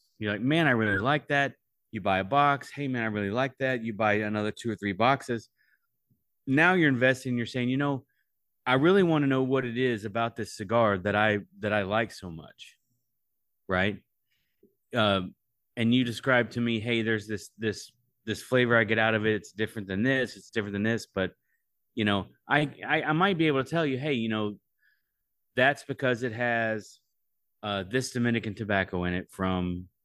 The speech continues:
Leo Reyes or whatever." All of our cigars have that. So if you like that aspect of it, you're gonna like it in all of our cigars. You're gonna detect it more in the milder cigars and a little bit less in the strong cigars.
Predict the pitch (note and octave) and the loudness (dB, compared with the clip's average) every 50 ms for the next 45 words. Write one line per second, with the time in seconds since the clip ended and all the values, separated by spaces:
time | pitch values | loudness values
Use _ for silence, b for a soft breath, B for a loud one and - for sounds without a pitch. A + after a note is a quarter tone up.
0 | _ _ _ _ _ _ _ G2 G#2 G#2+ G#2+ G2+ F#2+ F2+ F2+ F2 D#2+ D#2 D2+ - | _ _ _ _ _ _ _ -2 0 2 2 2 2 2 0 -2 -2 -4 -8 -14
1 | - - _ _ _ _ - G2 F2+ F#2 F2 E2+ D#2 - - - _ _ _ _ | -20 -20 _ _ _ _ -10 -6 -4 -4 -4 -4 -6 -10 -14 -20 _ _ _ _
2 | _ _ _ _ _ _ _ _ _ _ _ _ _ _ _ - A2 A2+ A#2 G#2+ | _ _ _ _ _ _ _ _ _ _ _ _ _ _ _ 0 2 2 4 4
3 | A2 A2 G2+ - A2+ F#2+ G2+ G2 G2 - - - G2 F#2 E2+ D#2 - E2 - - | 4 2 2 0 -2 -2 0 0 -2 -4 -6 -6 -4 -4 -4 -4 -6 -12 -14 -14
4 | - - G2+ F2+ - G#2+ G#2 A2 A#2 A2+ A2 A2 A#2+ A#2 G#2+ A2 A#2 A2+ - - | -10 -6 -6 -6 -4 0 2 2 2 2 2 2 2 2 4 2 0 0 -2 -4
5 | - G2 E2+ - F#2+ F2+ F#2+ F#2 E2 F#2 F#2+ F2+ G2 F#2+ F#2+ F#2 F#2+ F#2+ F#2 - | -8 -6 -6 -4 -4 -4 -4 -6 -6 -6 -4 -2 -2 -2 0 0 0 -2 -2 -2
6 | G2+ F#2+ F#2+ F#2 F2+ F2+ - - - G2+ F#2+ F2+ E2 F2 E2+ E2 - F2 E2 E2+ | -2 -2 -2 -2 -4 -6 -6 -4 -2 -2 -2 0 -2 -4 -4 -6 -8 -10 -8 -8
7 | D#2 C2 - - - _ _ _ b b b b b b b b b G#2+ G2 G#2+ | -8 -10 -12 -18 -20 _ _ _ b b b b b b b b b 0 0 2
8 | G#2 F#2+ E2+ F2+ - - A#2 G#2+ - - G#2 F#2+ G#2+ G#2 G2+ F#2+ F#2+ F2+ F#2 F#2 | 2 0 -2 -4 -2 0 0 0 0 -2 -4 -2 0 0 2 0 0 0 0 2
9 | G#2+ A#2+ C3+ C3+ B2 A2+ - - A#2 G#2+ A2+ A2+ A2 A2 G#2 F#2+ G2 G2 F#2+ F#2+ | 2 2 2 2 0 -2 -6 -6 -2 2 2 4 4 2 2 0 -4 -4 -4 -2
10 | G2 G2 F#2 G2 E2+ F#2+ G2 F#2+ - - G2 F#2+ F2+ - - A2 A#2 A#2 A2 - | -2 -2 -2 -2 -2 -2 -4 -4 -4 -4 -8 -8 -6 -4 -2 0 0 -2 -2 -6
11 | - A2 A2+ A2 G#2+ G#2+ G#2 G2+ - - | -6 -4 -2 0 0 0 0 -2 -4 -8